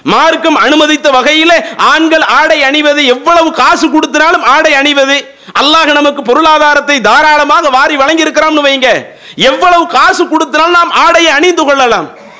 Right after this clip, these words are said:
அதே போல பெண்களும் தங்களுக்கு விருப்பமான ஒரு ஆடையை மார்க்கம் சொன்ன அடிப்படையில் அணிந்து கொள்ளலாம்.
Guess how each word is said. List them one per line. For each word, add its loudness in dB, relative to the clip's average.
அதே 2
போல 2
பெண்களும் 0
தங்களுக்கு 0
விருப்பமான 0
ஒரு 2
ஆடையை 0
மார்க்கம் 0
சொன்ன 0
அடிப்படையில் 0
அணிந்து 0
கொள்ளலாம். 0